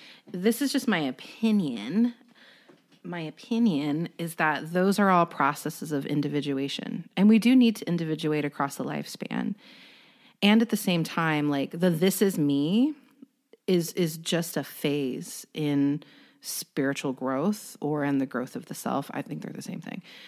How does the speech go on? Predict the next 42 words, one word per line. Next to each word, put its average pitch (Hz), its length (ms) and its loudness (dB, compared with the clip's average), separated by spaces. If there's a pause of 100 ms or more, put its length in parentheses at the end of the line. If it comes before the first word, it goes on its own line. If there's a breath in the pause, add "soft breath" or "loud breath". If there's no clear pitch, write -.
(680 soft breath)
And 180 160 4
so 165 600 2
I 170 100 0
think 185 500 -2
a 160 80 -4
lot 156 220 0
of 165 80 -6
people 165 280 -6
get 139 280 -4
stuck 139 320 -4
right 123 220 -4
there. - 240 -6 (800 soft breath)
This 190 220 2
is 202 160 6
me, 233 240 8
this 180 240 2
is 214 100 0
me, 233 180 6
this 160 200 -2
is 180 100 -2
me, 220 140 4
this 165 160 -8
is 170 100 -4
me, 208 100 4
this 147 160 -4
is 117 120 -10
me. 180 240 4 (400 loud breath)
And 170 120 2
they're 185 120 4
not 190 280 2
able 165 300 0
to - 80 -6
hold 147 240 -4
space 139 300 -2
for - 80 -2
other 131 180 -2
people 135 260 -4
being 143 280 0
different 139 360 -6
or 139 60 -6
thinking 139 320 -6
differently 139 720 -2